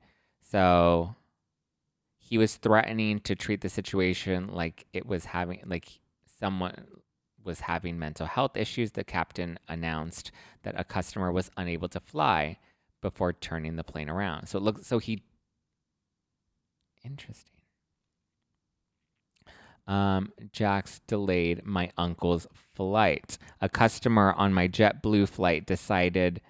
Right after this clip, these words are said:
after we left him, after we left the gate, they didn't want to go, had to turn around. Instead of seven A M, now scheduled to take off at eight thirty. Turns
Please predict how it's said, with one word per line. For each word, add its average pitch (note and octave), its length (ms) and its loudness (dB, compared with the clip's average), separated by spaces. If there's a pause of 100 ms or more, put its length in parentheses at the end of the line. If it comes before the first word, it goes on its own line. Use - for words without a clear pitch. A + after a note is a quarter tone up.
(1080)
after G2 420 2
we F#2 180 2
left F#2+ 420 0
him, F2 520 -2
after G#2+ 220 2
we G#2 80 4
left G2 240 2
the F#2+ 60 -2
gate, G#2 400 4 (680)
they G2+ 280 4
didn't G2 340 4
want F#2 280 2
to G2 120 0
go, F2 500 8 (220)
had F#2 500 0 (360)
to A#2 120 -2
turn F2 540 -2 (320)
around. F2+ 600 0
Instead F2+ 520 0
of F2+ 180 4
seven F2+ 380 0
A E2+ 100 -2
M, E2 340 -2
now E2 200 -2
scheduled E2 440 -6
to - 80 -8
take - 400 -6
off D2 280 -4 (100)
at F2+ 160 -10 (140)
eight D2 340 -10 (200)
thirty. F#2+ 360 2 (440)
Turns G2+ 460 0